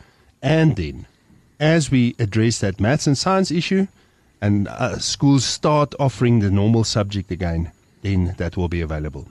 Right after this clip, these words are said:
However, Willem, I wanna mention to you, now, let's say a kid is in a school and his school does not offer the subject. Right. He will be able to take this subject by himself on his own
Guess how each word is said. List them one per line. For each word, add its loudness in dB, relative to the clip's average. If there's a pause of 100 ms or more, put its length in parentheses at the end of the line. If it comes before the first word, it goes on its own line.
However, 2
Willem, 4
I 2
wanna 2
mention 4
to 0
you, 2
now, 2 (120)
let's 2
say 2
a 0
kid 0
is 0
in 2
a 2
school -2
and -2
his 0
school 0
does -4
not 0
offer -10
the -8
subject. -12 (540)
Right. -2 (420)
He 4
will 4
be 2
able 4
to -2
take -2
this -2
subject -4 (340)
by -2
himself -2
on -2
his 0
own -8